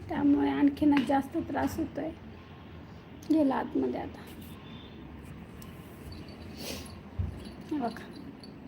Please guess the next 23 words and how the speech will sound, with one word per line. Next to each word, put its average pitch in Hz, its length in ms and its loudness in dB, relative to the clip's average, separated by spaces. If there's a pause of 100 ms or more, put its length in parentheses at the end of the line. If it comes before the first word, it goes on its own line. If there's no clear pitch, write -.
(1200)
नवीन 330 360 12
झाडू 349 260 12
काढलाय 285 440 8
हा, 277 220 2 (100)
तर 285 60 6
नवीन 294 440 10
झाडूचा 302 460 8
आहे 277 100 8
ना, 269 120 6 (100)
तो 277 60 6
सगळं 254 460 8
हे 285 180 10
काढतोय. 247 420 2 (1500)
फटकाच 320 520 4
देईल 294 300 6
तुला 277 160 6
बघ. 240 240 0 (360)
नवीन 302 360 10
झाडूचे 294 440 8
ना 294 120 10 (100)
ते 302 260 2 (440)
हे 302 180 4
सांडतंय, - 1200 6